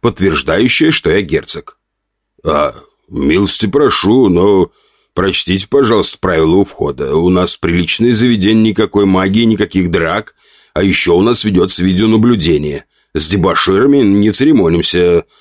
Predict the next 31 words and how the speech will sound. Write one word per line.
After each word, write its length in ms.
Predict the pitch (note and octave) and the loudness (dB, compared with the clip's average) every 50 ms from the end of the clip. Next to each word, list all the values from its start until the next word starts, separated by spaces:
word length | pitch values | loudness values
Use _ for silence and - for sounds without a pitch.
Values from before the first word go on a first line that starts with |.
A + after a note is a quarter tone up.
| _ _ | _ _
Проходя 640 | - E2+ F#2+ G2+ G#2 G#2+ F2+ G#2 G#2+ F#2+ F#2 G2+ E2 | -4 -2 -2 0 0 0 0 -2 -2 0 0 0 0
внутрь, 460 | E2 D#2+ F2+ F2+ F#2 A2+ A#2+ F#3 D#3+ | 0 0 2 2 0 2 2 2 2
вы 260 | A2+ F2+ F#2 A2+ C3+ C#3 | 2 2 4 4 2 2
соглашаетесь 800 | C3+ A#2 G#2 F#2+ F#2+ E2+ - - F#2+ G2 G2+ F2+ G2+ F#2+ - - | 0 0 0 0 2 2 0 0 0 -2 -2 -2 -2 -2 -2 -2
с 60 | - | -2
тем, 200 | - F#2 A#2+ C#3 | 0 0 0 0
что 200 | - - G#2+ F2 | 0 -2 -2 -2
в 60 | - | -2
случае 360 | - G2 G2+ F#2+ - - F#2 | -2 -2 -2 0 0 -2 0
дебоша 460 | F2 F#2 F2 D#2+ F2 B2 C3 - - | 0 0 2 2 2 0 0 0 0
вас 240 | F2 - G#2+ G2+ - | 0 0 0 0 0
выбросят 420 | E2 F#2 G2 G#2+ A2+ G2+ - - - | 0 2 2 2 2 0 -2 -2 -2
на 120 | - E2+ | 0 0
улицу, 500 | E2+ G2 C3 D3 - - D#3 C#3+ - - _ _ _ _ _ | 2 2 2 2 2 2 0 0 0 -2 _ _ _ _ _
независимо 760 | - B2+ B2+ G#2 F#2 G#2+ - D2 D#2 - - - A2+ C3+ D3 | 0 0 0 0 0 0 0 0 0 0 0 0 0 0 0
от 100 | - - | 0 -2
вашего 400 | D#2 D#2 D2+ - - G2 A2 B2 | -4 -4 -4 -2 0 0 0 0
титула". 560 | - - F2 D#2+ - - D#2 D2 D#2 D#2 - - _ _ _ _ _ _ _ _ _ _ _ _ _ _ _ _ | 0 -4 -6 -6 -4 -4 -4 -2 -2 -4 -6 -8 _ _ _ _ _ _ _ _ _ _ _ _ _ _ _ _
"Поняла, 400 | - G3+ F#3 F#3+ G3+ G#3+ A3+ A3+ | -2 0 2 2 2 2 2 2
мелочь? 440 | G3+ F#3 E3+ C#3 G#2+ F2+ - - - _ _ _ - | 2 2 2 2 0 0 -2 -6 -8 _ _ _ -4
Ха, 160 | - - - - _ _ - - | -4 -4 -4 -6 _ _ -4 0
никакой 500 | C3+ D3 C#3+ C#3 F3+ D3+ G2 A#2 D#3+ C#3+ | 0 0 2 0 -2 -2 0 0 2 2
магии", 600 | B2+ A#2+ A#2 A2+ A2+ A2+ G2+ F#2+ E2+ D#2 C#2 - _ _ _ _ _ | 2 2 2 2 2 2 2 2 0 0 -2 -6 _ _ _ _ _
ухмыльнулся 680 | F#2 F2 - - F#2+ F#2 E2+ D#2+ D#2 D#2 D2+ - - F2 | -2 -2 0 0 0 0 0 0 0 0 -2 -2 -4 -2
я. 260 | E2+ D#2+ C#2 - - _ _ _ _ _ _ _ _ _ _ _ | -2 -4 -4 -6 -12 _ _ _ _ _ _ _ _ _ _ _
"А 80 | - A#3+ | -4 -2
зачем 300 | A3 A3+ - - G#2 F#2 | 0 0 0 0 0 0
мне 100 | F#2 F#2 | 0 0
там 260 | E2 G2+ G2 F#2+ G2+ - - | 0 0 -2 -2 -2 -2 -2
магию 340 | F#2 F2 E2+ D#2 C#2 D#2+ D#2+ | 0 0 0 -2 -4 -4 -4
использовать?" 680 | - - - E2 E2 D#2+ C#2+ D#2 E2 E2 - - - | -4 -4 -2 -2 -2 -2 -2 -2 -2 -2 -2 -4 -10